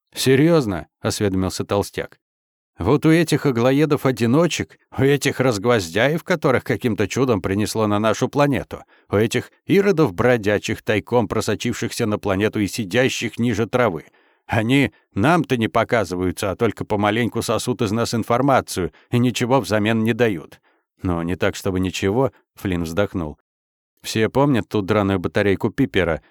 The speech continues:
вымененную на партию кристаллов из султаната Фо. Повезло пацану,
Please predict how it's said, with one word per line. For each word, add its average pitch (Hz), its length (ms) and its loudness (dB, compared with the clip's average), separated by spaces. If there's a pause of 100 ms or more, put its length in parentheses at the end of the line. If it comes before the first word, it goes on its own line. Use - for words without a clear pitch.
(140)
вымененную 95 680 0
на 98 140 2
партию 110 420 0
кристаллов 107 560 -2
из 98 100 -6
султаната 98 580 -2
Фо. 78 260 -4 (280)
Повезло 113 440 2
пацану, 85 500 -6